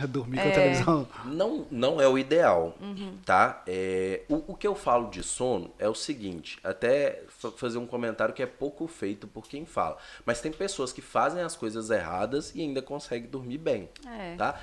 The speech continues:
Speaker 3: Tem gente que toma café e vai dormir e dorme.
Speaker 1: Sim.
Speaker 2: É.
Speaker 3: Tá? E aí, assim, nesse caso vão ter dois tipos. Tem a pessoa que tem o sono atrapalhado da qualidade, mas tem pessoa que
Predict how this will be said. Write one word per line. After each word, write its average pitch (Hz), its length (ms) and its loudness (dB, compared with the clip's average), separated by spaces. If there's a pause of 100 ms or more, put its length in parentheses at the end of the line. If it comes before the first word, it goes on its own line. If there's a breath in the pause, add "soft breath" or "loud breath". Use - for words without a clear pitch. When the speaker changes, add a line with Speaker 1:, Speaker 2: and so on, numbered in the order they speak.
(140 loud breath)
Speaker 3:
Tem 135 140 -4
gente 139 240 -6
que - 60 -16
toma 147 260 -2
café 147 580 -2
e 160 80 -6
vai 135 180 0
dormir 135 560 -6
e 135 140 -8
dorme. 101 640 2 (160)
Speaker 1:
Sim. 123 220 -8 (100)
Speaker 2:
É. 165 240 -8
Speaker 3:
Tá? 120 380 2
E 143 120 6
aí, 160 160 8
assim, 113 280 -2
nesse 110 340 -2
caso 110 220 -2
vão 123 140 -6
ter 127 120 -4
dois 151 260 0
tipos. - 300 -6
Tem 127 240 0
a 139 60 2
pessoa 113 340 -4
que - 60 -18
tem 107 140 -6
o 104 40 -4
sono 95 220 -4
atrapalhado 98 680 -2
da - 160 2
qualidade, 131 560 0
mas 160 140 -4
tem 156 120 -8
pessoa 151 360 -2
que - 120 -18